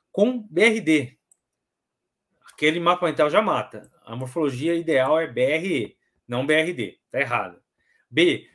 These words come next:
a eficácia da ressincronização está amplamente demonstrada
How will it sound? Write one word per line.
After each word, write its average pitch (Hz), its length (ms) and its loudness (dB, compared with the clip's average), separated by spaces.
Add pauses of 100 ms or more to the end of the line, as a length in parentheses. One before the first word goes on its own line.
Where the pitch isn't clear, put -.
(100)
a 127 60 -4
eficácia 208 540 0
da 180 220 -2
ressincronização 165 920 -4
está 151 200 -4
amplamente 185 500 -4
demonstrada 147 640 -4